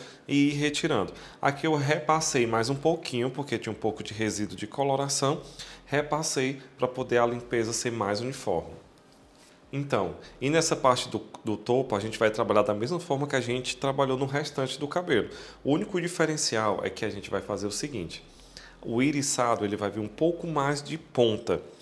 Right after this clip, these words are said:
O iriçado não, a gente vai vaporizar um pouco mais de ponta. Por quê, Erivelto? Porque a gente quer mais suavidade nessa região de topo.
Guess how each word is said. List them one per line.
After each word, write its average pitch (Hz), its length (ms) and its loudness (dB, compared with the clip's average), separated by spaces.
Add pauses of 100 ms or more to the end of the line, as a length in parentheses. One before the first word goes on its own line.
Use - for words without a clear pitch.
(260)
O 110 60 -4
iriçado 113 460 2
não, 123 180 2
a 90 80 4
gente 95 180 -6
vai 98 140 0
vaporizar 113 580 2
um 110 120 -2
pouco 156 280 -2
mais 143 220 0
de - 80 -8
ponta. 104 380 -6
Por 139 220 -8
quê, 156 120 4
Erivelto? 87 460 2 (400)
Porque 117 200 -6
a 127 60 6
gente 123 180 -4
quer 117 140 0
mais 110 220 0
suavidade 139 760 0
nessa 123 240 -4
região 123 380 -4
de - 120 -12
topo. - 320 -4